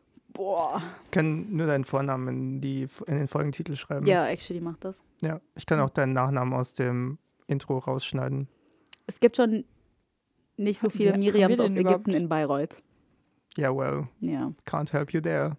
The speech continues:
Speaker 1: Okay, das ist wahr.
Speaker 2: <laughs>
Speaker 3: Ja, wir können ja nochmal drüber reden.
Speaker 2: Ja,
Speaker 1: Ja,
Speaker 2: ja.
Speaker 1: ja, easy.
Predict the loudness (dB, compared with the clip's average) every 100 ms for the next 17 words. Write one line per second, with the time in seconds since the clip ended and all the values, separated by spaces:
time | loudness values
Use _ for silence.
0 | -12 -16 -12 -12 -12 -14 -16 -16 -16 _
1 | _ _ -16 -6 0 2 2 2 -2 -2
2 | 0 0 2 2 2 0 -2 -6 -12 -14
3 | -16 -20 -20 _ -6 0 0 2 0 0
4 | -2 -2 -2 -2 -2 -2 -4 -6 -10 -2
5 | 4 6 6 0 -2 -4 -4 -8